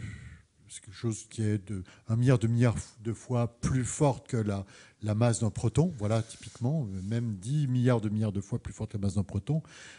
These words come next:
alors que l'échelle à laquelle, en fait, les interactions faibles et électromagnétiques semblent, en fait, euh, s'unifier,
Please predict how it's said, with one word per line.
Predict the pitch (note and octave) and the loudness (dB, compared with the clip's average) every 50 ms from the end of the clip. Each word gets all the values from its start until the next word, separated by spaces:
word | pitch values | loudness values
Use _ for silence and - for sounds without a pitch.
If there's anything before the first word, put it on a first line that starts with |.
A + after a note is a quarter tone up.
| - - | -8 -2
alors | A#2+ A2+ C3+ D#3 D#3 D#3+ | 2 4 6 6 4 6
que | - | 4
l'échelle | D#3 D3 C3+ C#3 D3 B2 - F#3 F3+ E3 | 6 6 8 6 6 6 6 6 6 6
à | D3 | 6
laquelle, | C3 C3 B2 - D#3 D3+ D3 C#3 | 6 4 4 4 4 4 6 4
en | B2 A2+ | 2 2
fait, | - - C#3+ C3 C3 - - - - - - - _ | 2 2 2 2 2 0 -4 -14 -18 -20 -20 -10 _
les | - A2+ G#2 | -4 0 0
interactions | B2 B2 - A#2+ A2+ A#2+ A2+ - - - C#3+ C3 C3 C3 C3+ - - - _ | 0 0 2 2 2 2 2 0 -2 0 2 2 2 2 0 -2 -8 -18 _
faibles | - - - - D#3 D3+ D3+ C3 B2 C#3 B2+ B2 B2 - | -14 -12 0 4 4 4 4 4 2 2 2 0 0 0
et | B2+ A#2+ B2+ A#2+ - _ _ - - - _ - | 0 0 0 -2 -6 _ _ -20 -20 -18 _ -2
électromagnétiques | B2 B2 C3 A#2+ - - C#3 B2+ B2+ B2 A#2+ B2 A#2 - - C#3 B2+ - - A2+ G2 - - - - - - - _ - - - | 2 2 2 2 0 0 0 2 4 4 4 4 2 2 0 -2 0 0 0 -2 -2 -4 -6 -14 -20 -20 -20 -20 _ -20 -20 -14
semblent, | - - - - - D3+ C#3+ C#3+ C#3 B2+ B2 A2+ | -6 -2 0 4 6 6 8 6 6 6 6 6
en | A2+ A2 G#2+ | 6 6 4
fait, | G#2 - B2 B2 A#2+ - - | 4 4 4 4 4 2 0
euh, | - A2 G#2 G2+ F#2+ G2 F#2+ | 0 2 2 2 2 0 -2
s'unifier, | - - - - - - - - - A2+ A#2 A2+ G#2+ - - - C3+ C3+ D3+ E3+ D#3+ | -2 -4 -4 -4 -4 -4 -4 -2 2 2 4 2 2 0 2 4 6 8 8 6 4